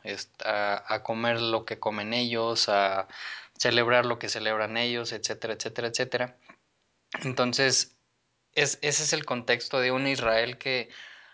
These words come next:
no ha podido estar a plenitud desde que murió Josué. Este, ah, se han levantado varios jueces, se han levantado varios líderes, pero en lo general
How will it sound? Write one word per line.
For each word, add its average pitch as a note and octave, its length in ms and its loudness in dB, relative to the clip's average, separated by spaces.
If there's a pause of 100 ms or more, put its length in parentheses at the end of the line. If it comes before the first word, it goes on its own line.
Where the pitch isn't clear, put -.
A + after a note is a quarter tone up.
(140)
no C3 300 4
ha C3+ 120 2
podido C3 760 2 (320)
estar G#2+ 600 0
a C#3 140 0
plenitud B2 680 -8
desde G#2 920 -10
que A#2 120 -8
murió A#2 280 -6
Josué. C3+ 560 0 (160)
Este, - 540 -12
ah, A#2 160 2
se B2 140 2
han B2 120 4
levantado A#2 840 2 (280)
varios A#2+ 360 0
jueces, B2+ 640 -2 (480)
se - 120 -4
han B2 80 -2
levantado A#2 420 2
varios A2 320 2
líderes, B2 600 0
pero G#2 600 -6 (220)
en A2 420 -10
lo G#2+ 120 -2
general A2 600 2